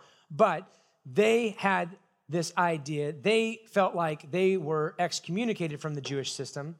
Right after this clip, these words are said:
so they came up with their own way of connecting with God through a s-, mountaintop experience, um, which is the same. They, so Jerusalem had Mount Sinai. That's where God revealed the law to Moses.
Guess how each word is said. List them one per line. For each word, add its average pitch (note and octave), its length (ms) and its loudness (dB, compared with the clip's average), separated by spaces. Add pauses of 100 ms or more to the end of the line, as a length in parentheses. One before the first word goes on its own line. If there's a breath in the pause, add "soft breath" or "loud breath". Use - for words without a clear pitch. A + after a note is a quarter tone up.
(240 loud breath)
so E3+ 140 -4
they G#3 140 2
came G#3+ 220 0
up G3 120 0
with F#3+ 120 -4
their F3 260 -2
own A#3 460 2 (260)
way D#3+ 280 2
of C#3+ 100 -8
connecting D3 380 -4
with C3 140 -14
God C3 340 0
through E3 240 -4
a D#3 100 0
s-, C#3+ 140 -6
mountaintop D3+ 600 -2
experience, C3+ 600 -8 (260 loud breath)
um, C3+ 340 -6
which D3 220 -8
is C#3 80 -12
the C#3 80 -12
same. C#3+ 360 -8 (180)
They, F3+ 560 0
so D3+ 180 -4
Jerusalem F#3 380 -4
had D#3+ 160 2
Mount D3 180 -4
Sinai. A3 540 0
That's F3 260 -4
where D#3 80 -4
God D3 260 -2
revealed C#3 300 -8
the C#3 80 -6
law D3 200 0
to D3 100 -10
Moses. E3+ 420 -4